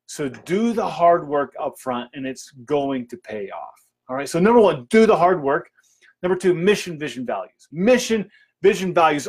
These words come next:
Over and over and over again, the donors we sat down with in these interviews came back to these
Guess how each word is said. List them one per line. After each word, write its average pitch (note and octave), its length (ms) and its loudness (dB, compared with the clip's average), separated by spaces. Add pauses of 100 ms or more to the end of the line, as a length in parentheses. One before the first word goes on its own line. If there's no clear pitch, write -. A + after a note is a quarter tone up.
Over A#3+ 420 6
and A3 100 -2
over A#3 420 2
and G#3 80 -6
over B3 460 4
again, F3+ 340 -2
the F3+ 80 -4
donors G3 340 -6
we G3 100 -8
sat G3 460 -4
down F3 300 -6
with D3+ 180 -6 (480)
in A3+ 220 2
these A3+ 200 0
interviews F3 400 -4
came G#3 380 -6
back E3+ 280 0
to E3 100 -10
these E3 380 -6